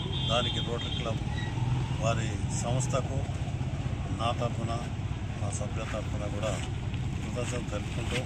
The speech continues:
ఎప్పుడైతే ఇప్పుడు ఏదైతే ఎడ్యుకేషన్ గురించి కూడా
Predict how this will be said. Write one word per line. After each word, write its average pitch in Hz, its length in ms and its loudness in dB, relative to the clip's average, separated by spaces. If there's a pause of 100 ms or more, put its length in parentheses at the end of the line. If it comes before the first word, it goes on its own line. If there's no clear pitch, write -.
(680)
ఎప్పుడైతే 143 440 2
ఇప్పుడు 131 240 2 (1200)
ఏదైతే 135 320 2 (120)
ఎడ్యుకేషన్ 135 520 0
గురించి 123 300 -2
కూడా 123 180 4